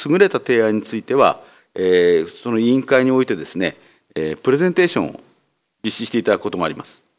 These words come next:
で、プレゼンテーションの日程については、あの、締め、提案を締め切った後に、えー、まあ、提案数等に応じて、えー、決定しますので、えー、ご、あの、ご連絡いたします。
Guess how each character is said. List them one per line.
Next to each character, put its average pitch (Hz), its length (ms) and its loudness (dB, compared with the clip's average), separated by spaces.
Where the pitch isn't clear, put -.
で、 113 220 2
プ 143 140 -4
レ 160 60 0
ゼ 190 100 2
ン 190 40 -4
テ 214 120 -2
ー - 20 2
シ 208 80 -4
ョ 202 40 -2
ン 180 40 -2
の 143 60 0
日 120 180 -2
程 160 200 0
に 160 100 -2
つ 160 120 -10
い 156 80 -8
て 123 120 -4
は、 131 320 2
あ 107 100 -4
の、 104 100 -2
締 - 160 -6
め、 135 160 0
提 151 120 2
案 160 100 2
を 151 60 0
締 156 160 -2
め 156 80 0
切 - 80 -14
っ - 20 -20
た 156 100 0
後 170 260 0
に、 - 280 0
え 87 560 2
ー、 - 0 -
ま 104 100 0
あ、 - 40 -2
提 135 160 2
案 127 120 2
数 120 160 -8
等 110 140 -4
に 95 180 -2
応 123 60 0
じ 120 100 -18
て、 - 400 -2
え 90 120 -6
ー、 87 40 -6
決 - 220 -6
定 101 120 -2
し - 100 -10
ま 110 120 -2
す 104 100 -14
の 98 120 -6
で、 135 240 2
え 87 200 0
ー、 80 40 -4
ご、 82 100 -8
あ 87 40 -6
の、 85 140 -8
ご 85 100 -2
連 85 80 4
絡 80 160 -6
い 95 40 -10
た - 80 -20
し - 120 -20
ま 73 80 -12
す。 - 260 -20